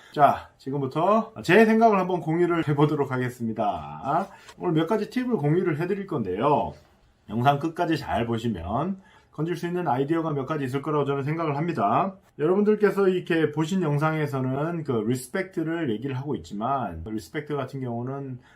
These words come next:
흰띠, 흰띠 같은 경우에서 이렇게 많이 얘기를 하고, 퍼시비런스 같은 경우는 좀 이렇게 블루벨트, 뭐 레드벨트, 그 블랙벨트 가까워지는 애들, 좀 지치는 애들, 그런 친구들한테 동기부여를 시켜주기 위해서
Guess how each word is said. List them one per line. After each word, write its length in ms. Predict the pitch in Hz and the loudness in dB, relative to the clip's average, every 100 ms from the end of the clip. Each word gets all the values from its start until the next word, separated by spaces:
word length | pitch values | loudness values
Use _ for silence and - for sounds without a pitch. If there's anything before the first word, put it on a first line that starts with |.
| - | -16
흰띠, 460 | - 180 156 107 85 - | -10 -6 -4 -4 -6 -14
흰띠 300 | 139 143 135 | -12 -8 -8
같은 460 | 120 127 117 113 | -8 -8 -6 -6
경우에서 540 | 107 104 104 98 98 110 | -8 -10 -10 -10 -8 -8
이렇게 360 | 92 104 90 | -8 -10 -10
많이 400 | 85 87 101 90 85 _ _ | -10 -10 -8 -10 -14 _ _
얘기를 260 | 101 113 92 | -6 -6 -6
하고, 540 | 85 80 - 151 - _ - | -12 -12 -10 -10 -12 _ -14
퍼시비런스 640 | - 175 - 202 214 160 139 | -8 -8 -6 -2 -2 -2 -4
같은 260 | 123 123 | -4 -6
경우는 540 | 107 90 90 110 151 175 - - _ _ | -8 -8 -10 -8 -8 -8 -12 -18 _ _
좀 300 | 117 117 117 | -8 -6 -6
이렇게 340 | 113 113 101 | -6 -6 -6
블루벨트, 600 | 117 123 120 117 113 - 113 110 | -6 -6 -4 -6 -6 -8 -8 -8
뭐 220 | 95 82 | -8 -8
레드벨트, 760 | 98 110 - 117 117 120 - - | -6 -8 -6 -6 -6 -8 -14 -20
그 200 | 95 82 | -18 -8
블랙벨트 440 | 127 135 139 123 | -4 -4 -4 -6
가까워지는 640 | 117 - - 139 117 117 107 | -8 -10 -4 -4 -2 -4 -4
애들, 120 | 92 | -8
좀 120 | 95 95 | -12 -10
지치는 420 | 131 - 151 123 | -10 -6 -4 -4
애들, 420 | 87 78 90 87 | -6 -10 -10 -10
그런 160 | 113 113 | -10 -10
친구들한테 580 | - 117 98 90 85 113 | -8 -10 -8 -12 -10 -8
동기부여를 500 | 117 120 120 117 - | -6 -6 -4 -6 -6
시켜주기 640 | - - 208 - 147 143 | -10 -2 0 0 -8 -6
위해서 440 | 104 95 139 190 | -6 -6 -6 -6